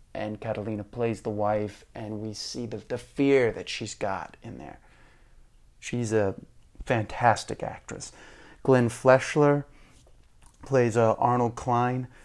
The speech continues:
He's one of, uh, the competitors that Abel is trying to kind of put out of business.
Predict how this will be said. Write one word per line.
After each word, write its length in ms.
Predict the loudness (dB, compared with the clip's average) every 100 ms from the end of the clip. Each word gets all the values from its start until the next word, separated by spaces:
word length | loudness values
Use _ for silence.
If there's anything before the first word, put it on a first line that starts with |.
| -20 _
He's 340 | -4 -2 -2
one 240 | 0 2 4
of, 240 | 2 0
uh, 300 | 2 4 4 2
the 80 | -6
competitors 960 | -6 -6 0 6 6 8 6 6 2
that 360 | 2 4 4 -2 -20 _ _ -20 -4
Abel 320 | -2 2 2 2
is 140 | 0
trying 320 | -4 -2 0
to 60 | -2
kind 160 | -4
of 80 | -6
put 180 | -2 0
out 160 | 2 2
of 100 | 2
business. 460 | 0 2 -4 -4